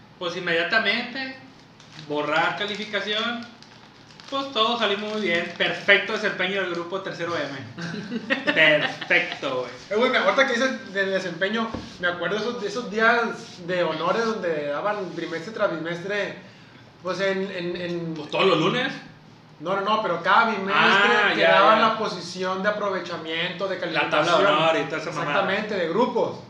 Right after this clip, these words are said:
Speaker 1: Ey.
Speaker 2: Por lo general siempre acomodaban, bueno, si estabas en la tarde, los del N eran de computación.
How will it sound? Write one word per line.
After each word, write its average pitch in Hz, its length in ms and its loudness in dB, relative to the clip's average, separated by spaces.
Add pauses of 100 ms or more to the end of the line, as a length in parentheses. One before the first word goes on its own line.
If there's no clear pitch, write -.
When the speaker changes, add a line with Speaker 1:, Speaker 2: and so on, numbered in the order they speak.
(160)
Speaker 1:
Ey. 131 260 -2 (520)
Speaker 2:
Por 180 100 0
lo 185 140 4
general 180 400 0
siempre 208 220 -2
acomodaban, 220 640 0 (400)
bueno, 190 180 2
si 165 100 -8
estabas 226 340 2
en 269 80 -2
la 226 140 0
tarde, 262 320 6 (300)
los 185 260 2
del 175 220 0
N 269 340 -2 (340)
eran 196 300 -2
de 202 80 -4
computación. 185 720 0